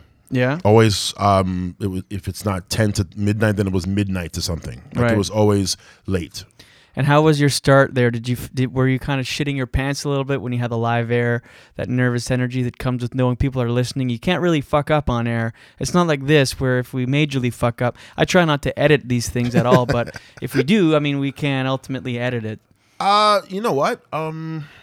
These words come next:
Speaker 2: I remember me easing into it
Speaker 1: Mm-hmm.
Speaker 2: because I already knew what it was like to talk in front of people live. So I wasn't really afraid. I was more,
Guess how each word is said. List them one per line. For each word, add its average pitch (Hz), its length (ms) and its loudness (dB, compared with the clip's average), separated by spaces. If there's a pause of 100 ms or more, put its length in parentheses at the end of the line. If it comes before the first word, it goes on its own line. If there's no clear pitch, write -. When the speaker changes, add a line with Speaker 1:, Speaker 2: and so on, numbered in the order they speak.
(560)
Speaker 2:
I 196 100 -2
remember 202 760 -2 (1120)
me 143 340 0
easing 139 440 0
into 113 400 -4
it 65 160 -12 (140)
Speaker 1:
Mm-hmm. 120 260 2 (480)
Speaker 2:
because 120 400 2
I 120 180 2
already 127 540 2 (240)
knew 117 320 2
what 110 160 4
it 107 60 0
was 101 180 -2
like 104 200 -2
to 107 60 -12
talk 98 300 -4
in 107 80 -6
front 98 220 -8
of 90 100 -10
people 87 600 -6 (240)
live. 110 600 -6 (460)
So - 160 -4
I 117 40 2
wasn't 180 320 -2
really 143 180 0
afraid. 95 600 -4 (360)
I 120 80 4
was 143 220 0
more, 151 640 0